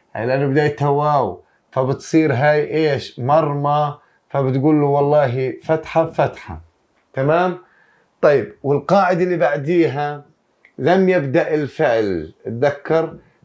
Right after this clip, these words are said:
لم يبدأ الفعل الثلاثي، لم يبدأ الفعل الثلاثي لا بواو، اتذكر؟ ولا إيش انتهى بألف مقصورة.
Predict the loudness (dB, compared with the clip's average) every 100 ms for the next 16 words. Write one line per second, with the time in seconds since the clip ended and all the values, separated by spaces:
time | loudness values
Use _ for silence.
0 | -4 0 2 2 2 2 0 0 -2 -2
1 | -4 -2 0 2 2 -2 -2 0 2 4
2 | 2 0 -6 -8 -12 _ _ _ _ _
3 | _ -6 0 2 2 2 0 0 -2 -2
4 | 2 2 2 -2 -2 -2 0 2 4 2
5 | 0 -8 -14 -14 -20 -20 _ _ _ _
6 | -12 -4 0 2 2 2 2 2 2 0
7 | -2 -6 -16 _ _ _ -4 -2 -4 -2
8 | -2 -2 -6 -18 _ _ _ _ _ -8
9 | 0 2 4 2 2 0 -4 _ _ -4
10 | -4 -4 -8 -6 -4 0 0 2 2 2
11 | -2 -8 _ _ _ _ _ _ -20 -18
12 | -20 -20 _ _ _ _ _ _ -6 -6
13 | 2 2 2 -2 -4 -2 -2 0 2 2
14 | 0